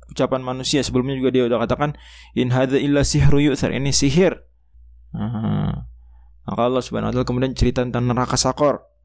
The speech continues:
ancaman bagi orang seperti dia. Dan Allah juga ancamkan juga bagi orang-orang yang melakukan banyak kemungkaran seperti meninggalkan sholat, seperti gibah,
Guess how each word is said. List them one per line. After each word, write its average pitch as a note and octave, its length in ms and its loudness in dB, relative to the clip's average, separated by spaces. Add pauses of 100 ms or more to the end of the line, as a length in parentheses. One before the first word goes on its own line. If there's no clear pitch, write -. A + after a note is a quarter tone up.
ancaman B2 320 -4
bagi A#2 160 -2
orang A#2 240 -2
seperti - 400 -6
dia. B2+ 240 2 (560)
Dan B2+ 240 -2
Allah D3 160 2
juga C3+ 240 -2
ancamkan C#3+ 480 -4
juga B2 320 -4
bagi B2 160 0
orang-orang B2 480 0
yang A#2 180 -4 (540)
melakukan B2+ 480 -2
banyak C3+ 240 -2
kemungkaran C#3+ 480 -2
seperti - 240 -6
meninggalkan C3+ 560 -4
sholat, D3 400 0 (640)
seperti C3 720 -2 (640)
gibah, D3 480 2